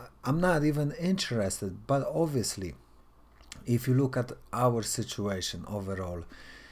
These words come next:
definitely things are sort of all over the place, and could, could, can it be by coincidence?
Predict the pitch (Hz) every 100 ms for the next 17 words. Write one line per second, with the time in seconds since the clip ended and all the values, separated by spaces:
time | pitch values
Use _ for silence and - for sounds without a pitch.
0 | - - - - 185 233 226 202 196 180
1 | 180 180 180 170 139 - - - - -
2 | - 127 131 120 113 - - - - -
3 | - - 156 139 123 127 110 - - -
4 | 131 123 117 110 113 - 113 110 - -
5 | 131 127 123 127 - - - - - 165
6 | 165 170 123 170 170 170 - - - -
7 | - - - - - 156 160 160 131 139
8 | 147 143 127 127 123 117 - - 123 123
9 | 123 139 131 139 135 127 -